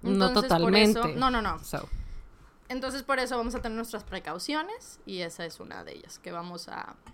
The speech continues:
Speaker 2: a estar, eh, vamos a grabar unos cuantos episodios por adelantado.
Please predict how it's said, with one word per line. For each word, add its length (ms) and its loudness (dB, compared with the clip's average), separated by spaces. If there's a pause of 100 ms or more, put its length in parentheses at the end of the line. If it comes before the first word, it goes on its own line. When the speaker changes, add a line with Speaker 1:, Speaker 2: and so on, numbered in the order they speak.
Speaker 2:
a 60 -8
estar, 340 0
eh, 400 -4
vamos 220 -2
a 80 2
grabar 380 2
unos 160 -6
cuantos 260 -8
episodios 760 -6 (400)
por 120 2
adelantado. 840 8